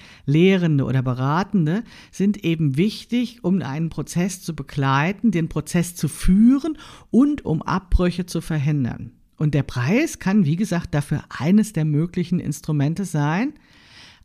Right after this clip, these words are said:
Aber ich glaube, es kommt noch was dazu. Es kommt dazu noch, dass eben Verbindlichkeit organisiert wird durch Führung.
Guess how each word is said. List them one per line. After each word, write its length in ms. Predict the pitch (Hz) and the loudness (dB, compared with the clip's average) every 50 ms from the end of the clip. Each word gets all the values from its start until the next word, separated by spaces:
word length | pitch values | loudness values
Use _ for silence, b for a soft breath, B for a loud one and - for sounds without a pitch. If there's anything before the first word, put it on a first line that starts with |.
| _ | _
Aber 440 | - 156 170 208 240 254 311 277 - | -4 -2 0 0 0 0 0 0 -2
ich 140 | - - - | -4 -6 -4
glaube, 340 | - 165 147 151 165 180 208 | -2 0 2 2 2 2 0
es 120 | 196 202 | -2 -2
kommt 260 | - 185 175 185 165 | -2 0 0 0 0
noch 180 | 165 147 143 135 | -2 -4 -4 -4
was 160 | 165 160 - | -6 -6 -6
dazu. 380 | - 190 185 - - 277 185 - - - _ _ | -6 -8 -8 -4 -2 -2 -2 -2 -4 -8 _ _
Es 280 | - 151 143 - - - | -8 -8 -8 -10 -16 -8
kommt 280 | - - 160 170 160 - _ | -4 -4 -4 -4 -6 -8 _
dazu 600 | - 131 123 - - - - 180 214 247 285 320 B B B B B B B | -6 -6 -6 -6 -10 -6 -4 -2 -2 -2 -2 -4 B B B B B B B
noch, 380 | - 156 156 180 202 202 - - | 0 0 2 2 0 -2 -6 -8
dass 260 | - 160 156 160 - | -4 -4 -4 -4 -4
eben 280 | - 156 160 156 156 | -4 -4 -2 -2 -2
Verbindlichkeit 1500 | 143 - - 131 120 117 - 165 190 226 240 240 - 240 208 202 - - - - 170 190 185 180 185 185 185 185 - b b b b b b b b b b b | -4 -4 -4 -4 -4 -2 0 2 4 4 2 2 0 -2 -2 -2 -4 -10 -8 -4 -2 0 2 2 2 2 0 0 -4 b b b b b b b b b b b
organisiert 1000 | - 151 147 139 156 147 143 135 131 127 120 117 135 143 156 180 190 196 185 - | 2 2 2 4 4 4 4 4 2 2 0 -2 -2 0 2 2 0 0 -2 -2
wird 320 | 180 185 185 185 180 B B B B B | 0 0 0 0 0 B B B B B
durch 520 | 143 123 147 139 135 139 139 135 - - - | -6 -2 2 4 4 4 2 2 -2 -8 -20
Führung. 760 | - - - - - 170 165 147 123 123 - - - 107 113 | -20 -20 -6 0 2 2 4 4 2 -2 -4 -6 -12 -16 -18